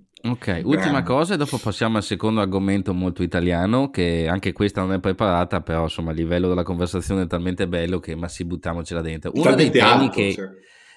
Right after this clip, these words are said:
Speaker 1: uno dei temi che io e qua Politically Correct, Stefano Lolli, ehm, discutiamo nel podcast è che spesso nel metal ci sono dei contenuti talmente estremi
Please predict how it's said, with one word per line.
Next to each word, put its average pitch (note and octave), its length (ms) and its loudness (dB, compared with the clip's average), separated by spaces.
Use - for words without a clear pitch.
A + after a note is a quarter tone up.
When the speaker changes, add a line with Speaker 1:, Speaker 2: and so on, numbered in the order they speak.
Speaker 1:
uno D3+ 260 0
dei A2+ 200 2
temi A2+ 300 2
che G2+ 140 -2
io G2+ 380 4
e E2 1120 2
qua F2+ 260 2
Politically F#2 500 0
Correct, F2+ 600 0
Stefano F2+ 500 -2
Lolli, F#2+ 720 2
ehm, E2 720 -2
discutiamo F#2 480 -2
nel F#2 140 0
podcast F2 580 -2
è F#2+ 80 -2
che - 140 -4
spesso G2+ 420 -2
nel A2+ 160 0
metal F#2 340 0
ci - 140 -6
sono G2 260 -2
dei E2+ 140 -2
contenuti G2 480 -2
talmente F#2+ 380 -2
estremi F2+ 600 0